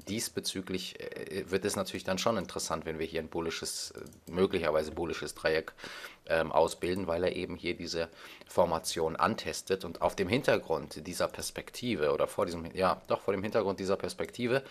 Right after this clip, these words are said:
wäre ein Long-Ausbruch gleichzeitig oder gleichbedeutend, ähm, auch hier ein, ein schöner Pullback auf diese gute Unterstützungszone von, äh, hundertfünfzehn Punkt sechzig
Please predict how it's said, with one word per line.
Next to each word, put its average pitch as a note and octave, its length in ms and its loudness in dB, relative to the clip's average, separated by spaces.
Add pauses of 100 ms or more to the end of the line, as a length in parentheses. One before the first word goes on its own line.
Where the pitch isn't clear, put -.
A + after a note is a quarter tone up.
(340)
wäre F#2+ 280 2
ein F2 160 2
Long-Ausbruch G#2+ 920 2
gleichzeitig G2 840 -2 (800)
oder - 160 -8
gleichbedeutend, - 880 2 (420)
ähm, F#2+ 540 6 (160)
auch - 240 4
hier G2+ 380 2
ein, F2+ 280 -2
ein E2+ 220 -6
schöner F#2+ 300 -4
Pullback F#2 600 -2
auf - 200 -2
diese F2 260 -8
gute F2+ 280 -8
Unterstützungszone E2 1000 -6
von, D#2 400 -6
äh, D2 200 0
hundertfünfzehn F2+ 640 -4
Punkt D#2+ 240 -8
sechzig - 540 -4